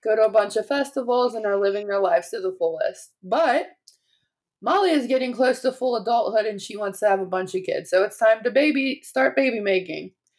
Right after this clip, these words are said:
Next thing you know, she's in preg-, next thing you know, she's pregnant with twins. Pregnancy goes well.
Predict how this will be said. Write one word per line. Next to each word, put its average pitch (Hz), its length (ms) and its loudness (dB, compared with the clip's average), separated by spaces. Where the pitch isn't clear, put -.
Next 311 200 4
thing 320 180 2
you 320 80 4
know, 262 180 2
she's 247 280 -2
in 247 160 -2
preg-, 220 340 0
next 320 220 2
thing 311 200 2
you 262 120 0
know, 240 360 0
she's 247 300 -4
pregnant 262 400 0
with 262 160 -2
twins. 185 560 -2
Pregnancy 294 520 2
goes 240 280 2
well. 196 320 2